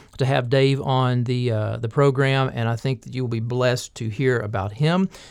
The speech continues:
and about, uh, the, uh, the organization,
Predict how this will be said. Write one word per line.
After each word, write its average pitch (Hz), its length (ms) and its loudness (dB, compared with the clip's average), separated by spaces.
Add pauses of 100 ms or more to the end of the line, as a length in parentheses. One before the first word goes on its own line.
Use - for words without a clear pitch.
(160)
and 131 380 0
about, 127 480 0 (580)
uh, 117 320 -2
the, 123 380 -2
uh, 110 460 0
the 113 360 -6
organization, 131 880 0